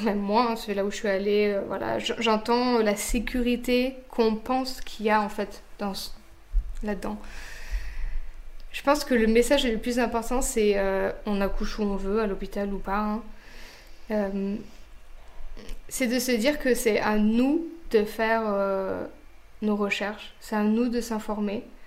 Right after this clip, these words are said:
parce que, un, le cas par cas, euh, en maternité, euh,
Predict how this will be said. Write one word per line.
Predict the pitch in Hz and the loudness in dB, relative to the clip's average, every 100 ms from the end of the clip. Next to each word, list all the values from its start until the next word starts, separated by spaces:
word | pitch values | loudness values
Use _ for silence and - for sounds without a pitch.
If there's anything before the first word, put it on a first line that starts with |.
| - | -4
parce | 208 208 | -4 -2
que, | 220 - - | -2 -2 2
un, | 262 277 277 - - - - - - - - - - - - | 2 2 -6 -16 -20 -20 -20 -18 -16 -12 -10 -8 -8 -10 -4
le | 214 220 | 2 2
cas | 220 277 | 4 4
par | 277 240 - | 4 0 0
cas, | - 240 247 | 4 6 6
euh, | 247 214 208 208 202 202 208 208 | 4 4 4 2 2 0 0 -4
en | - 226 | -2 0
maternité, | 214 226 214 233 226 220 233 240 240 | 0 -2 -2 0 0 0 2 6 6
euh, | 208 | 6